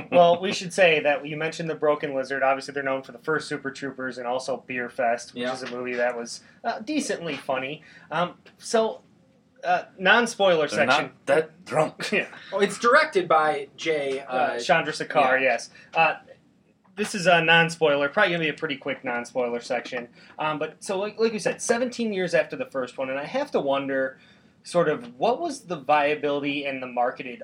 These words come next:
Speaker 1: audience of this movie? Who are you marketing this movie to? Uh, clearly, they're hoping people like us, who were seventeen, eighteen years old when the first movie came out.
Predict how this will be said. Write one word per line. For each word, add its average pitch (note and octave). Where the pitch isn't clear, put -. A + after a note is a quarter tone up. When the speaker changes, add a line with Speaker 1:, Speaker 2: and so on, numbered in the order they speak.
Speaker 1:
audience G2+
of F#2
this F#2
movie? F2
Who G3+
are C4
you A3
marketing D3+
this C3+
movie B2
to? F#2+
Uh, C3+
clearly, C#4
they're A3+
hoping F#3+
people E3
like C3
us, B2
who D3+
were A#2+
seventeen, D#3
eighteen C3+
years D3
old A#2+
when B2+
the A#2+
first D#3
movie B2+
came A#2
out. A2+